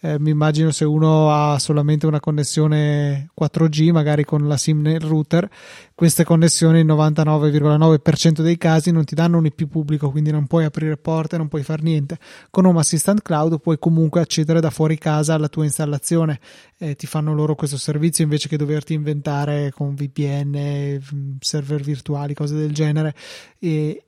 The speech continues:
inventarsi un sistema per fare la stessa cosa. Qua è tutto pronto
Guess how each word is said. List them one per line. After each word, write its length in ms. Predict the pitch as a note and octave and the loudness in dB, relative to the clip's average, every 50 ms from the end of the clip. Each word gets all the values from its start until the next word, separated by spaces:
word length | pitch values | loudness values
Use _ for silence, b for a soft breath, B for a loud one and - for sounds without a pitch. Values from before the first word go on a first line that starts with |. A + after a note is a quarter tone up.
| _ | _
inventarsi 500 | _ G3 F3 E3+ E3+ D#3 F3 E3+ D3 - D#3+ | _ 0 2 4 4 4 2 0 0 0 -2
un 40 | C#3+ | -2
sistema 460 | - - D3 - - D#3+ D#3+ D#3+ D#3+ | -2 -4 -4 -2 0 2 2 0 0
per 160 | - D#3+ D#3+ | -2 -4 -2
fare 200 | - D#3+ D#3 D3+ | -2 -2 -2 -2
la 80 | D#3 C#3+ | -2 -4
stessa 260 | - D3+ - - D#3 | -4 -6 -6 -6 -4
cosa. 300 | - - D3+ D3 C#3+ C#3+ | -4 -2 -2 -2 -2 -2
Qua 140 | - E3+ D#3 | -2 -2 -2
è 40 | C#3+ | -2
tutto 260 | - D#3+ - - E3+ | -4 -4 -4 -2 0
pronto 500 | - F3+ D#3+ D#3 D#3+ D3+ - F3 F3+ | 2 2 2 4 2 2 2 2 0